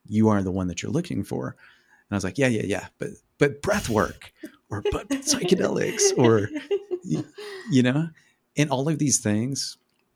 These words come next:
Speaker 1: all of those things, and I've tried them all, um,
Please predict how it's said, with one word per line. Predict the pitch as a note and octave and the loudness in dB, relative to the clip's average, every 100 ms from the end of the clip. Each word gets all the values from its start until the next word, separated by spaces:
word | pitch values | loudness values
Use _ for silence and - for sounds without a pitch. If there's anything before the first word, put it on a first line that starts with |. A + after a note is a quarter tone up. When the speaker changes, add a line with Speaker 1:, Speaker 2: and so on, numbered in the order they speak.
| _ _ _ _ _ _ _ _ - | _ _ _ _ _ _ _ _ -4
Speaker 1:
all | A2 | 0
of | C3+ | 4
those | B2+ G#2+ | 4 2
things, | - G2+ F#2+ F2+ - - | 2 0 -2 -6 -8 -4
and | |
I've | G2+ - | -4 -2
tried | G#2 | -4
them | F2 E2 | -4 -6
all, | D#2 D2 _ _ _ _ _ _ _ _ _ - | -8 -10 _ _ _ _ _ _ _ _ _ -8
um, | G#2 F#2+ F2+ F2+ F2 | -2 -2 -2 -4 -8